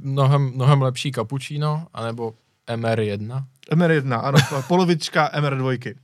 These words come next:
Speaker 2: I tak by se to dalo nazvat, eh, nicméně já jsem za to rád, že se ten vývoj stále ještě ubírá i tímhle směrem a máme tady jisté náznaky, že by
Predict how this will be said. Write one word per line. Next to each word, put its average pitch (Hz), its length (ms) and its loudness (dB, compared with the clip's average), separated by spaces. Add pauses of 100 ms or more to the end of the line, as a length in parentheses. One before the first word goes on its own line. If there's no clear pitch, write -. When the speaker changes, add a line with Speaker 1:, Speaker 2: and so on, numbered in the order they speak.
(440)
Speaker 2:
I 170 100 2
tak 170 280 2
by 143 160 -6
se 147 120 -8
to 131 140 -8
dalo 120 280 -6
nazvat, 156 460 0
eh, 165 40 0 (240)
nicméně 151 380 -2
já 135 280 -2
jsem 139 480 -6
za 135 140 -6
to 151 120 -6
rád, 135 220 -2
že 131 180 -4 (380)
se 147 120 -6
ten 147 140 0
vývoj 139 280 -2
stále 135 380 -2
ještě 135 260 -6
ubírá 135 360 -4
i - 80 -10
tímhle 135 280 -6
směrem 131 380 -6
a 127 80 -4
máme 131 340 -2
tady 131 180 -6
jisté 131 340 -6
náznaky, 127 420 -4
že 131 100 -6
by 131 160 -4